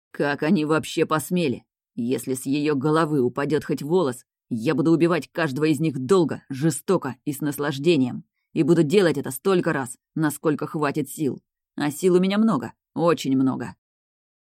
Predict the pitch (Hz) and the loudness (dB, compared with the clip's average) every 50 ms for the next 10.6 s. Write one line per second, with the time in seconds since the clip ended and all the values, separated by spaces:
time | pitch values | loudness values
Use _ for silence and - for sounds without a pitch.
0 | _ _ - 262 262 - - 302 294 339 330 302 277 269 277 - - 285 269 262 | _ _ 0 2 2 2 0 0 2 4 6 6 6 6 6 4 4 6 6 6
1 | 262 311 208 143 - - - 147 160 - _ _ _ _ _ _ _ _ - 165 | 6 6 4 4 2 0 -6 -8 -8 -10 _ _ _ _ _ _ _ _ 2 4
2 | 147 165 165 165 147 131 123 123 123 127 117 139 139 135 139 131 127 - - 143 | 6 6 4 6 4 4 4 4 4 2 2 2 2 4 2 2 0 0 -4 -4
3 | - 135 135 127 - 127 135 131 - 123 123 135 127 143 135 139 139 151 147 143 | 0 0 0 0 0 0 -2 -2 -2 -6 -4 0 2 2 2 2 2 0 0 0
4 | 139 - - 170 165 170 - - - 165 175 185 - 214 208 - - 233 226 214 | 0 0 0 0 2 0 0 -2 -2 0 0 0 2 0 -2 -2 -4 -4 -4 -2
5 | 185 180 165 - - 180 - 170 170 170 165 160 - - 143 131 131 131 139 139 | -2 -2 -2 -2 -2 -4 -4 -2 -2 0 -2 -2 -4 -4 -2 -2 0 0 -2 -2
6 | - - 147 147 143 127 156 165 180 185 147 117 113 - _ _ _ _ _ _ | -2 0 0 0 0 0 0 2 2 2 0 0 -4 -6 _ _ _ _ _ _
7 | _ _ _ _ _ _ - 285 277 285 233 262 262 226 254 330 349 262 208 220 | _ _ _ _ _ _ 4 4 4 4 4 2 2 4 2 4 4 4 4 4
8 | - - _ _ _ - 370 359 294 226 196 180 175 165 175 165 165 - 180 - | 0 -6 _ _ _ -6 -2 4 6 6 6 6 6 4 2 2 2 0 0 0
9 | 180 - 196 190 180 180 175 190 233 220 165 143 190 226 214 180 220 220 - 214 | 2 4 4 6 6 6 4 4 2 2 4 4 4 4 4 2 -2 -2 2 2
10 | 214 220 226 277 254 262 185 156 143 139 131 | 4 4 4 4 4 4 4 4 2 0 -2